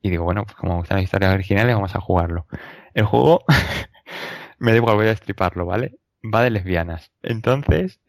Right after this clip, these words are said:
eh, no es que tú sepas que eres una lesbiana, pero la historia, tú estás en una casa en la que no hay nadie, tus padres se han marchado y tú llegas y la casa está vacía. Entonces, a medida de, a medida que vas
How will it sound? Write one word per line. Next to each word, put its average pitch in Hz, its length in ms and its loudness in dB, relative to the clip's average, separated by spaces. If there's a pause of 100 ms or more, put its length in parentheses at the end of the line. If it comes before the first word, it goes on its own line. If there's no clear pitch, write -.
eh, 101 600 -2 (140)
no 117 520 -2
es 196 140 -4
que - 160 -8
tú 165 180 -4 (340)
sepas 117 500 -2
que 110 100 -2
eres 101 160 -2
una 98 180 -2
lesbiana, 90 520 -4 (340)
pero 98 400 0
la 101 140 0
historia, 131 320 0
tú 135 80 -4
estás 127 260 -4
en 120 80 -4
una 117 180 -2
casa - 400 -2
en 98 140 -4
la 90 80 2
que 98 80 -4
no 92 60 -2
hay 95 40 -2
nadie, 123 240 -2
tus 101 140 -8
padres 95 260 0
se - 60 -4
han 98 80 -2
marchado 135 560 -2
y 107 80 -8
tú 101 120 -2
llegas 135 460 0 (240)
y 104 80 -4
la 98 80 2
casa 92 200 -2
está 87 160 -2
vacía. 90 480 -4 (640)
Entonces, 113 500 0 (100)
a 107 100 -2
medida 104 260 2
de, 113 300 -4
a 107 80 -8
medida 101 160 0
que 113 80 0
vas 117 180 -2